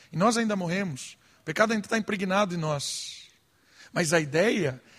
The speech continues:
é que nós podemos ser verdadeiramente de Israel, verdadeiramente lutadores da causa de Jesus, verdadeiramente pessoas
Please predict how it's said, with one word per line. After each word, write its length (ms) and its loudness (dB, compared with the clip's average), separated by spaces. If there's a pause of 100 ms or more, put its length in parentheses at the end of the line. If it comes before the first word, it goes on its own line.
é 120 -4
que 380 -4
nós 280 2
podemos 440 -2
ser 160 2
verdadeiramente 1300 0 (520)
de 120 -2
Israel, 560 0 (460)
verdadeiramente 1300 4 (240)
lutadores 1080 0 (260)
da 120 -4
causa 580 4 (160)
de 120 -2
Jesus, 600 -2 (260)
verdadeiramente 840 2
pessoas 600 -4